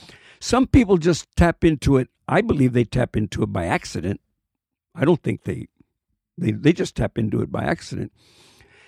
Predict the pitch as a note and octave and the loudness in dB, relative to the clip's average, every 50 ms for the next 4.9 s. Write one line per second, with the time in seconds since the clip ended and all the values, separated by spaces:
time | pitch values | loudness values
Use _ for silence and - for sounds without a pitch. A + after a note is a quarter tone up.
0 | _ _ _ - C#3+ D3 C#3+ - _ B2 A#2+ C#3 D#3+ F3+ G3 G3+ F#3 - - G3 | _ _ _ 4 4 4 4 2 _ 2 4 6 6 6 6 4 4 4 2 2
1 | F#3+ F#3 E3+ D3+ C3+ B2 G3 G#3+ - G3 F#3+ E3 D3+ C#3 A2 A2 - - B2+ B2 | 4 4 2 2 4 4 4 4 4 0 0 2 2 2 2 -2 -8 -12 -14 -14
2 | - _ - A#2+ A2+ C3+ C#3 C3+ C#3 C3+ B2 C#3+ F3+ A3 - - - E3 C#3+ A2+ | -14 _ -12 -2 2 2 2 4 4 2 4 4 4 2 0 0 -2 -2 0 0
3 | A2+ B2+ C#3 - - - - _ _ _ _ _ _ _ _ _ _ _ - B2+ | 0 -2 -2 -4 -8 -14 -18 _ _ _ _ _ _ _ _ _ _ _ -4 0
4 | B2+ C3+ C#3 C3 D3 D3 C#3+ C3+ C3+ D#3+ G#3 F#3+ D3+ B2 - - - - | 2 2 4 4 4 4 4 4 4 4 2 0 0 -4 -8 -14 -20 -20